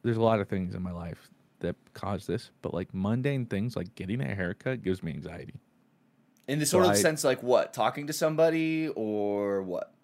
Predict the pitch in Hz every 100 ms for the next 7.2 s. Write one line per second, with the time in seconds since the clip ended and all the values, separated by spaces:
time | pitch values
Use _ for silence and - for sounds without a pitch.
0 | _ - 131 123 - - - _ _ _
1 | _ _ _ _ _ _ - 123 123 131
2 | 113 113 135 - 131 120 117 87 - 92
3 | 95 78 - _ _ _ _ _ _ 101
4 | 101 95 - _ _ _ _ _ _ _
5 | _ - 113 127 165 143 117 135 147 151
6 | - 113 - 117 107 - - - 87 78
7 | 64 62